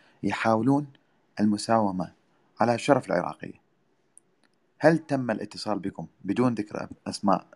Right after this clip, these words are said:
يعني مشكورين، من قبل جهات سياسية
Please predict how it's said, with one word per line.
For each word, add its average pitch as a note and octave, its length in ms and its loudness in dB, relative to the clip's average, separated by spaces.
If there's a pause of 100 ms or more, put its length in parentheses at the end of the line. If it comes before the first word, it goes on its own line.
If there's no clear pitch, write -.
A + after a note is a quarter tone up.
(320)
يعني E2+ 300 -4
مشكورين، G2+ 540 0 (460)
من G#2+ 100 6
قبل B2 320 8
جهات G2+ 300 -4
سياسية F#2+ 560 -4